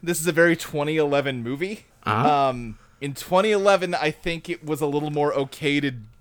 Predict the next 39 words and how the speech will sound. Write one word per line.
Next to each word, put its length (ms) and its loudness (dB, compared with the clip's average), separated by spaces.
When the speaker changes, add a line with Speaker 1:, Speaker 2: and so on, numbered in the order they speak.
Speaker 1:
do 220 2
this 200 2
'cause 160 -4
everyone 400 2
knew 160 0
Nazis 480 -4
were 120 -6
bad. 500 -2
Speaker 2:
Right. 320 4
Speaker 1:
It 60 -2
feels, 720 2
in 100 -2
twenty 340 4
eighteen, 680 0
when 120 -2
I 80 4
just 260 0
read 220 6
a 60 4
news 280 0
story 360 2
before 260 0
watching 300 4
this 180 -2
movie 260 2
about 240 2
how 320 4
there's 180 -8
more 440 0
white 260 4
supremacist 680 0
candidates 560 0
running 220 0
for 180 0
office 340 4
this 220 -6
year 260 0
than, 340 -4
like, 260 -2